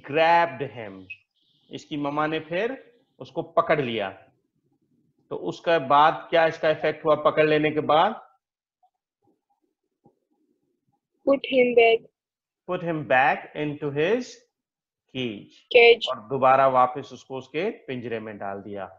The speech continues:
Speaker 1: Very good। आप तो अच्छे तरीके से पढ़ रहे हैं। अच्छा जी, फिर यहाँ पे आ रहा है। अब आपसे पहले आपको क्या बताया गया था?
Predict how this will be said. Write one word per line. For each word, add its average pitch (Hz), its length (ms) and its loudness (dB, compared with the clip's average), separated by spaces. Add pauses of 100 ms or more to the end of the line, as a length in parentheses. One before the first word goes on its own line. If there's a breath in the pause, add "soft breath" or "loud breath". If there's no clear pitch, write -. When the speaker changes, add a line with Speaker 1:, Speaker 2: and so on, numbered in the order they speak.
(560)
Speaker 1:
Very 101 260 -8
good। 180 220 0 (1080)
आप - 420 -20
तो 107 280 -16 (400)
अच्छे - 460 -12
तरीके 123 420 -14
से 120 160 -14
पढ़ 117 240 -2
रहे 123 320 0
हैं। 170 260 -2 (1120)
अच्छा 135 360 0
जी, 113 140 -2
फिर 254 280 2
यहाँ 196 220 6
पे 139 160 2
आ 110 140 6
रहा 113 240 2
है। 170 400 -2 (260 soft breath)
अब 202 180 6
आपसे 196 420 6
पहले 175 420 4
आपको 180 340 4
क्या 165 220 4
बताया 165 340 2
गया 160 200 2
था? 202 480 -2